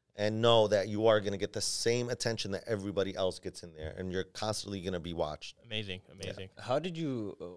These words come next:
Speaker 3: where did you start? Like, uh, did you have, like, did you know a group of people, then brought 'em in as their first clients, or did people reach out? 'Cause I noticed that you have the same exact guys and girls that come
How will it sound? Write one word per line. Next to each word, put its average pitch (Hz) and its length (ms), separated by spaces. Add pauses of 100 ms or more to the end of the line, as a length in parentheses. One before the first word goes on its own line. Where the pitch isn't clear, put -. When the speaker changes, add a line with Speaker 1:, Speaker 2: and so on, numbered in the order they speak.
Speaker 3:
where 117 140
did 139 120
you 123 80
start? 117 420
Like, 101 160
uh, 101 40
did 101 180
you 110 100
have, 123 140
like, 113 180
did 104 80
you 123 120
know 127 180
a 120 40
group 123 180
of 107 80
people, 123 320
then 98 160
brought 107 240
'em 110 100
in 113 80
as 104 100
their 95 100
first 110 240
clients, 110 260
or 98 60
did 90 160
people 107 180
reach 92 260
out? 92 200
'Cause 101 80
I 90 160
noticed 139 320
that 117 60
you 107 80
have 113 120
the 98 60
same 117 340
exact 101 380 (760)
guys 120 280
and 113 100
girls 117 220
that 107 140
come 117 200